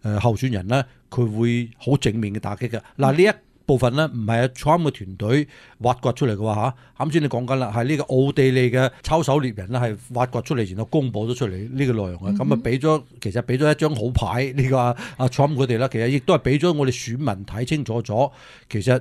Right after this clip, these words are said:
Speaker 1: 一個，呃，人噉樣處理佢嘅作品嘅話呢，其實都有幾有問題下嘅。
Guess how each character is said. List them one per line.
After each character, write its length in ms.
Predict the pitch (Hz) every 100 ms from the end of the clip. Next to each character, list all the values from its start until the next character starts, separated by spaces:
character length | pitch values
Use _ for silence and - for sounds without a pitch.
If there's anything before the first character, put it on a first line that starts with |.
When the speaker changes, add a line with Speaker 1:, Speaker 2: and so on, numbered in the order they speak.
| 123
Speaker 1:
一 120 | 151 165 -
個， 380 | 117 117 117 -
呃， 260 | 139 110 104 117 123 131
人 420 | 127 110 113 104 98
噉 120 | 110
樣 140 | 135 139
處 180 | - 110 120
理 360 | 110 110 107 113 _ _ - 151 139
佢 120 | 110
嘅 80 | 110
作 120 | 117
品 160 | - 101 113
嘅 40 |
話 120 | 107
呢， 100 | 127 - - -
其 80 | 104
實 60 | 98
都 100 | 135
有 220 | 120 120
幾 80 | 113
有 100 | 127
問 240 | 110 107 92
題 80 | 87
下 260 | 85
嘅。 60 | 98